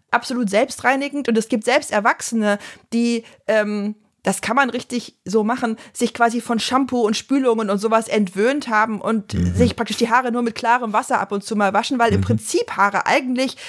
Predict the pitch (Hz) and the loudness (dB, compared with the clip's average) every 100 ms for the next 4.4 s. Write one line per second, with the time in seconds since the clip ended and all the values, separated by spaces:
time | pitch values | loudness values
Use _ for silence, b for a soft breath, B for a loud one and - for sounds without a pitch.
0 | B B B B - 233 233 233 226 254 | B B B B 0 0 0 -2 -2 -4
1 | 247 233 220 214 214 214 - 269 339 262 | 0 0 2 2 0 -2 0 0 0 0
2 | 233 339 - 233 277 262 277 B - 240 | 0 0 -2 -2 0 2 0 B 0 0
3 | 220 214 214 226 233 240 - 202 214 208 | 0 0 0 2 2 -2 -2 0 2 2
4 | 202 190 190 185 | 0 2 0 0